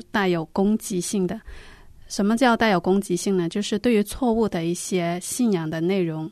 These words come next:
或者是教训，我们就会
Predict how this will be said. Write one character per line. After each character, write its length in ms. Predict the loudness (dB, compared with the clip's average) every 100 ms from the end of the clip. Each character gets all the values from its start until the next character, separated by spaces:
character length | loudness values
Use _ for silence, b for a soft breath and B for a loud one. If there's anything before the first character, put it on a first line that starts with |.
| _
或 260 | -18 -4 -2
者 100 | -2
是 200 | -2 -4
教 260 | 0 0 0
训， 280 | -2 -2 -4 b b b
我 100 | -2
们 200 | 0 0
就 160 | 2 0
会 520 | 0 0 0 -4